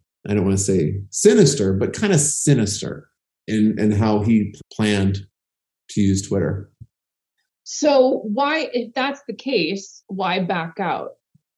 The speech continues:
Speaker 2: of the deal? Because of
Speaker 1: Too
Speaker 2: the
Speaker 1: much
Speaker 2: fake users?
Speaker 1: heat.
Speaker 2: 'Cause he,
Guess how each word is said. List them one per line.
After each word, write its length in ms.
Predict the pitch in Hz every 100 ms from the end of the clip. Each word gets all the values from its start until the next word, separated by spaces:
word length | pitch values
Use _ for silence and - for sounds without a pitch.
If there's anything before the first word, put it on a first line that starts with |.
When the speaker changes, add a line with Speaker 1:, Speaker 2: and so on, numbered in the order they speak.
| _ _
Speaker 2:
of 140 | 160 165
the 80 | 170
deal? 520 | 175 151 90 170 - _ _ _ _ _ _ _ _ _ -
Because 300 | 190 196 165
of 100 | 151
Speaker 1:
Too 60 |
Speaker 2:
the 40 | 151
Speaker 1:
much 120 | 147 -
Speaker 2:
fake 60 |
users? 260 | 110 107 98
Speaker 1:
heat. 80 | 226
Speaker 2:
'Cause 100 | 208
he, 280 | 214 -